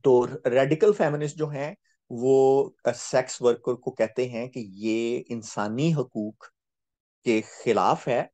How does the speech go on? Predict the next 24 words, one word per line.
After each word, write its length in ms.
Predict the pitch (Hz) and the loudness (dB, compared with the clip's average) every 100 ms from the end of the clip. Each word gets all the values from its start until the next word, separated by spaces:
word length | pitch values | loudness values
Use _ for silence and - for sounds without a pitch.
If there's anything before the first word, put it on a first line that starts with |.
| _ | _
खा 140 | 117 104 | -4 -2
ये 480 | 104 107 104 104 104 | -2 -2 0 0 -2
जबरी 380 | 90 92 113 | -4 -4 -4
तौर 220 | 151 123 117 | 0 0 2
पर 180 | 120 | -2
हो 240 | 110 123 127 | -2 -2 -4
या 220 | 110 101 | 0 -2
ये 240 | 98 104 | 0 0
रजामंदी 540 | 98 92 92 87 78 85 | 0 0 -4 -4 -8 -14
से 120 | - | -16
हो, 220 | - - _ _ _ _ _ | -16 -20 _ _ _ _ _
और 200 | 123 120 | 2 2
वो 180 | 117 117 | 2 -4
कहते 420 | 110 110 107 135 | -4 -4 -4 -4
हैं 240 | 120 110 110 | -4 -6 -10
कि 140 | - - | -14 -14
इसको 240 | - 117 | -8 -6
मुकम्मल 400 | 104 117 135 175 | -4 -2 0 0
तौर 240 | 160 104 | 0 -2
पर 260 | - 113 165 - _ - | -2 -4 -4 -8 _ -10
खत्म 300 | - - 170 | -4 -2 0
कर 160 | 165 135 | 0 -2
दिया 220 | 131 127 | 0 0
जाए। 240 | 120 131 | 0 -4